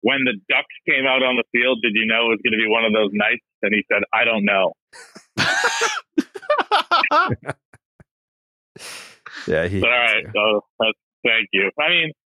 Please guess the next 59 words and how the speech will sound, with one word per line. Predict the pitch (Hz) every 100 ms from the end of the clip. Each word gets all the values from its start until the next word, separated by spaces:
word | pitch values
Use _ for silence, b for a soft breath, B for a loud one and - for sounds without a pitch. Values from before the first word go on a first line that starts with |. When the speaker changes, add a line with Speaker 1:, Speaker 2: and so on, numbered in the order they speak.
| -
Speaker 1:
it's | 147 -
still, | 196 170 -
I, | 107 117 110 -
I | 120
don't | 131 147
know | 147
what | 143
I | 139
have | 139 135
to | 120
do | 131
to | 120
get, | 98 110
like, | 107 104 98 - _ _ _ _
to | 120 -
stop | 127 120 -
the | 113
youngest | 110 117 113 -
guy | 117 117
in |
the | 113 101
beat | 113 110
treatment. | - 98 90 90
It's | 90 -
year | 110 127 120 - -
six, | 123 - _ _ _ _ _ _ _ _
but | - 113 110
I'm | 107 -
still | 127 117 110 101
the | 113
youngest | 110 107 107
one | 120 110
in |
the | 101
beat, | 135 123 117
so | - 98
it's | 98 -
like, | 98 95
all | 104
right, | 92
I'm | 90 92 98
just | 92
gonna | 104 92
give | 98 104
him |
a | 95
bunch | 92 98
of | - -
shit, | 107 92 117
which | -
I | 214 170
appreciate | - 185 - 95 98 -
'cause | 107
it's, | 98 -
like, | 117 113 -
some, | 104 95 _ _ _ _
you | 107
know, | 92 -
prolonged, | - 127 120 113 110 110